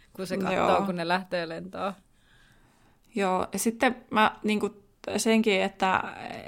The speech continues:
Speaker 2: että tota, ajattelin, että no elokuvasta, että se on ihan järkevää, että ne ei mu-, muutu siellä sisällä näkymättömäksi. Mutta sitten, sitähän ei näytetä sitä pätkää, kun se auto on näkymätön. Kun seuraavan
Speaker 1: Niin.
Speaker 2: kerran, kun se tulee,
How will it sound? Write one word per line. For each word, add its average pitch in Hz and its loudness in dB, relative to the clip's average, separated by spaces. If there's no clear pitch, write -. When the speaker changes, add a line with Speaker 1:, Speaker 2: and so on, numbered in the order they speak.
Speaker 2:
että 185 -4
tota, - -2
ajattelin, 202 0
että 254 -2
no - 0
elokuvasta, 233 4
että - -2
se 202 -2
on 202 2
ihan 202 4
järkevää, 185 2
että 185 0
ne 170 2
ei 180 2
mu-, 175 -2
muutu 190 -2
siellä 175 -2
sisällä 170 2
näkymättömäksi. 175 -2
Mutta 240 2
sitten, 294 2
sitähän 285 6
ei 285 4
näytetä 294 4
sitä 208 4
pätkää, 214 4
kun 190 -4
se 196 0
auto 190 4
on 180 0
näkymätön. 214 2
Kun 202 -6
seuraavan 240 4
Speaker 1:
Niin. 208 2
Speaker 2:
kerran, 196 2
kun 196 -4
se 190 -4
tulee, 190 0